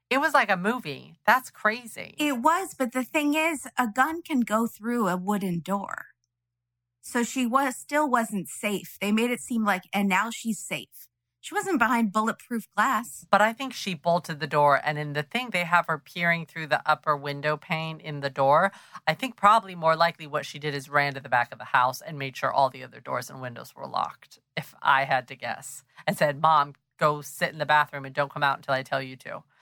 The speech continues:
Speaker 1: So that's what I'm hoping she did, 'cause that's what I would have done. Anyways, Alex calls nine one one. Of course, by the time the police get there, the guy's gone. And the police, I think, are probably like,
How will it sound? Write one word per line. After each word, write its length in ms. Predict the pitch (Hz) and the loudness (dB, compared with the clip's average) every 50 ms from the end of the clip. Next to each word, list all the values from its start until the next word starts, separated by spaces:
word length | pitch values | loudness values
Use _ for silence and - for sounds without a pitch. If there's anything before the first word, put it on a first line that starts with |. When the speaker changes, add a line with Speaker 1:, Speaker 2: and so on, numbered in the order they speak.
| _ _ _ | _ _ _
Speaker 1:
So 360 | - 160 135 131 113 - - - _ | 0 0 2 2 0 -6 -10 -6 _
that's 180 | - 160 151 - | 0 0 0 2
what 60 | 151 | 2
I'm 140 | 143 135 131 | 0 2 2
hoping 320 | 139 139 127 - 139 135 | 0 -2 -2 -4 -8 -12
she 180 | 131 - - 131 | -12 -14 -16 -16
did, 220 | 120 - - - _ | -16 -16 -18 -18 _
'cause 80 | _ | _
that's 160 | - 135 135 | -6 -6 -4
what 80 | - 139 | -2 -2
I 80 | 127 - | -2 -2
would 120 | - - | -4 -6
have 80 | - - | -12 -14
done. 260 | - - - - 170 - _ _ _ _ _ - | -10 -10 -10 -10 -12 -16 _ _ _ _ _ 2
Anyways, 640 | 208 208 208 202 175 147 143 131 131 135 - - _ - | 2 4 4 2 0 0 0 0 0 -4 -8 -2 _ 4
Alex 320 | 160 165 170 175 - - | 6 6 4 2 -4 -2
calls 300 | - - 165 156 147 - | 2 4 4 4 2 2
nine 160 | 156 143 139 139 | 0 0 0 0
one 160 | 139 135 131 | 0 0 2
one. 300 | 131 131 131 131 131 - - | 2 2 2 2 -2 -8 -10
Of 120 | - - | -12 -2
course, 240 | - 185 165 147 - | 0 2 2 2 2
by 100 | 160 151 | 0 0
the 80 | 143 | 0
time 180 | 143 147 135 131 | 0 0 -2 -2
the 100 | 131 127 | -4 -8
police 300 | - - 139 131 127 - | -10 -10 -10 -10 -8 -2
get 180 | - 135 123 - | -2 -2 0 0
there, 100 | 135 127 | -2 -4
the 100 | 139 135 | -2 0
guy's 300 | - 131 127 127 131 - | 2 2 2 2 0 0
gone. 260 | - 131 120 120 127 - | 2 4 4 4 2 0
And 160 | - 165 185 | 0 0 0
the 40 | 175 | -2
police, 380 | 170 - 190 190 220 233 226 - | -2 -4 -2 -2 -2 -2 -2 -2
I 140 | - 165 | -2 -2
think, 220 | 165 - 185 175 160 | -2 -2 -4 -2 -2
are 60 | 156 | -2
probably 680 | 143 - - 160 156 143 147 147 135 147 143 139 135 131 | -2 2 2 2 2 2 0 -4 -6 -6 -8 -8 -4 0
like, 260 | 131 131 131 135 | 0 0 0 0